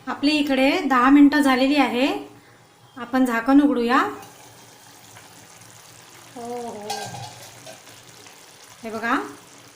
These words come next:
छान तर्री आलेली आहे आणि वांगी पण आपली छान,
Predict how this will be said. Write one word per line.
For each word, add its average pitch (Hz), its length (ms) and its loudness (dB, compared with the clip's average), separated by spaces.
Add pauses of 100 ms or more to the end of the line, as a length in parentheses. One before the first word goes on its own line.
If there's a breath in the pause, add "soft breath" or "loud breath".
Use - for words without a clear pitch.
(520)
छान 240 300 -2
तर्री 247 220 0
आलेली 247 280 0
आहे 233 300 -2 (2250)
आणि 220 140 -12
वांगी 226 340 -6
पण 262 160 -2
आपली 254 280 -4
छान, 240 360 -4